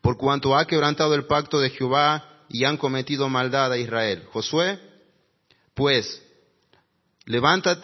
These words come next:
levantándose de mañana, hizo acercar a Israel por sus tribus, y fue tomada la tribu de Judá. Y haciendo acercar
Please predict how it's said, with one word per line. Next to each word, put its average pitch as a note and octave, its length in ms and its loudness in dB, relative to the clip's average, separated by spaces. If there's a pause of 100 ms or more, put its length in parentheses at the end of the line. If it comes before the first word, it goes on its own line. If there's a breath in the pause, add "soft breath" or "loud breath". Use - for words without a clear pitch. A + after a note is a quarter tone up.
levantándose C#3+ 640 0
de C#3+ 100 0
mañana, D3 480 0
hizo D3+ 180 -2
acercar D3 460 0
a D3+ 60 2
Israel C#3 420 0
por C#3 160 -2
sus B2+ 220 -8
tribus, C#3+ 400 -2
y B2+ 40 -8
fue C#3 200 -2
tomada C#3 380 -2
la B2+ 140 0
tribu C3+ 280 -4
de A#2+ 80 0
Judá. A#2 520 -4 (360 soft breath)
Y A2+ 80 -6
haciendo D#3+ 300 0
acercar C#3+ 600 -2